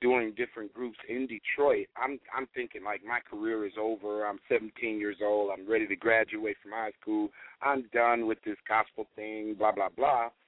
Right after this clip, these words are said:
And so we get down to Mississippi, and my brother moves down there, Tyrone Porter, before I did, maybe about a few months. And I'm going like, he says, "Man, you wanna start another group?" I said, "I'm done, man. I, I feel like I've had a whole career." <laughs> And I'm only seventeen.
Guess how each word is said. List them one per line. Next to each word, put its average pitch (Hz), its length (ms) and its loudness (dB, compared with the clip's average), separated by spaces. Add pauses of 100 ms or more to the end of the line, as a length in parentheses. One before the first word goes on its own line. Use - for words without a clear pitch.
(260)
And 117 240 -6
so 135 120 2
we 123 120 -2
get 113 220 -4
down 147 220 0
to 131 40 -4
Mississippi, 127 840 -4
and 113 320 -2
my 110 160 0
brother 127 360 2
moves 113 440 -4
down 107 260 2
there, 104 120 0 (100)
Tyrone 117 480 2
Porter, 98 240 -2
before 101 460 2
I 120 140 6
did, 92 400 -4
maybe 98 340 -2
about 90 280 0
a - 160 -18
few 117 120 -2
months. 110 340 2
And 107 120 -2
I'm 113 120 0
going 107 120 2
like, 90 160 -4 (300)
he 131 140 0
says, 120 140 2
"Man, 127 200 4
you 117 100 -4
wanna 131 180 -6
start 123 220 -4
another 120 220 -8
group?" 120 260 -2
I - 40 -20
said, 113 120 -8
"I'm 117 280 -6
done, 98 300 -4
man. 98 260 -10
I, 104 80 -8 (160)
I 107 40 -2 (260)
feel 123 140 4
like 110 180 -2
I've 104 80 -2
had 104 220 -4
a 98 100 -10
whole 117 260 -4
career." 104 540 -6 (340)
<laughs> 113 60 -14 (220)
And 127 120 2
I'm 131 120 0
only 127 240 0 (100)
seventeen. 107 580 -4